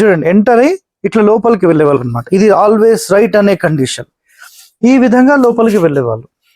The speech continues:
So, ఖచ్చితంగా మనకు ఉత్తరం సింహద్వారం ఉన్నప్పుడు ఖచ్చితంగా డోర్ ఉండాలి. At least ఆ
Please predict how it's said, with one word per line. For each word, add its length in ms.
So, 140
ఖచ్చితంగా 480
మనకు 320
ఉత్తరం 440
సింహద్వారం 640
ఉన్నప్పుడు 360
ఖచ్చితంగా 480
డోర్ 360
ఉండాలి. 380
At 200
least 280
ఆ 160